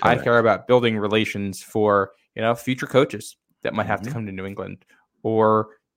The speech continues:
Speaker 1: building trade partners
Speaker 2: Yep.
Speaker 1: for later in the offseason or down the road. I think that's a key part of being a head coach. And that's, the same goes for, you know, everybody that's new in their roles right now. For anybody that is gonna be there,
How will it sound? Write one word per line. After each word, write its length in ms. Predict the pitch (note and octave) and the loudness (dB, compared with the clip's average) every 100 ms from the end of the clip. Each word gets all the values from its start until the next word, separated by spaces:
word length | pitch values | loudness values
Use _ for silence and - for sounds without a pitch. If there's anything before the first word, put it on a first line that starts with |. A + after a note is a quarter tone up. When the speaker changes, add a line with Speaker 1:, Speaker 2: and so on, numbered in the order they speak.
| _ G#2+ | _ -4
Speaker 1:
building 360 | A#2 C3 C3 - | -2 -2 -4 -10
trade 360 | - C3 C#3 - | -2 0 0 -4
partners 580 | - F2+ D#2 - - _ _ _ - | -10 -8 -12 -16 -20 _ _ _ -2
Speaker 2:
Yep. 80 | A2+ | 0
Speaker 1:
for 440 | G#2 G#2 G2+ G2+ | 2 2 0 -4
later 320 | G#2 A2+ A#2+ | -2 0 2
in 80 | B2 | 2
the 80 | A#2 | 2
offseason 680 | A2+ A#2 - G#2+ - F#2+ G2 | 0 0 -4 -10 -8 -10 -6
or 180 | G#2 G#2 G2+ | -6 -8 -4
down 240 | G#2+ A#2 A#2 | -2 -2 -4
the 80 | |
road. 420 | A2+ A2 G#2 F2+ _ _ _ _ - | -4 -4 -4 -8 _ _ _ _ -6
I 40 | |
think 140 | A2 A2 | -2 0
that's 180 | G#2 | -2
a 40 | G#2 | -4
key 220 | - A2 | -10 -10
part 340 | G#2 A2 A2+ G#2 | -2 0 2 -2
of 140 | A2+ | -6
being 220 | G#2+ A#2 | -8 -6
a 40 | G#2+ | -6
head 200 | A2+ G2+ | -8 -4
coach. 400 | A#2+ - - _ _ _ | -6 -6 -16 _ _ _
And 140 | G#2+ G#2+ | -10 -6
that's, 180 | G#2+ - | -6 -8
the 160 | G#2+ | -10
same 260 | G#2+ A2+ G#2+ | -6 -4 -2
goes 240 | A2 G#2 | -2 -2
for, 320 | - G#2 G2 G2+ | -4 -6 -6 -8
you 80 | G2+ | -12
know, 160 | G#2 _ | -14 _
everybody 440 | A2+ A#2 A2+ G#2+ G#2 | -4 -2 -2 -2 -4
that's 220 | G#2 - | -8 -8
new 200 | G#2+ A2 | -4 -4
in 100 | G#2 | -2
their 160 | G2+ | -4
roles 440 | G2 G#2 G#2 A2+ - | -2 -2 -4 -14 -10
right 160 | F#2+ | -10
now. 180 | G2 G2 | -8 -12
For 140 | - G#2 | -10 -12
anybody 240 | G2 G2 | -6 -4
that 180 | G2 F#2+ | -4 -4
is 180 | G2+ G#2 | -4 -4
gonna 220 | G#2 F#2+ | -6 -6
be 160 | A2+ B2+ | -4 -4
there, 400 | A2 G#2 G#2 | -2 -2 -2